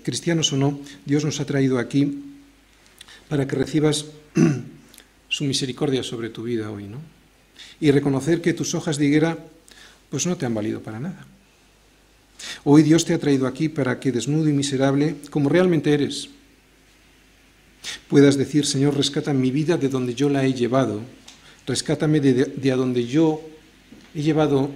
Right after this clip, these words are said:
a mi familia, pensando que se trataba de mí", ¿no?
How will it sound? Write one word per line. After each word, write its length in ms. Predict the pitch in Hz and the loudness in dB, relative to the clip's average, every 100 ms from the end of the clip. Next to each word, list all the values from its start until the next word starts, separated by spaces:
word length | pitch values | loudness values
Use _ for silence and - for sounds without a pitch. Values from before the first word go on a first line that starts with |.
| - | -10
a 80 | 127 | -8
mi 120 | 131 | -6
familia, 600 | 135 117 131 160 120 113 131 - - _ _ _ _ - | -6 -4 0 0 0 -4 -8 -18 -20 _ _ _ _ -10
pensando 440 | - 127 143 139 139 | -2 0 2 2 2
que 60 | |
se 100 | - | -2
trataba 400 | 131 120 147 135 | -4 -4 -2 0
de 100 | 117 | 0
mí", 240 | 113 123 117 | -2 -2 -4
¿no? 160 | 117 | -6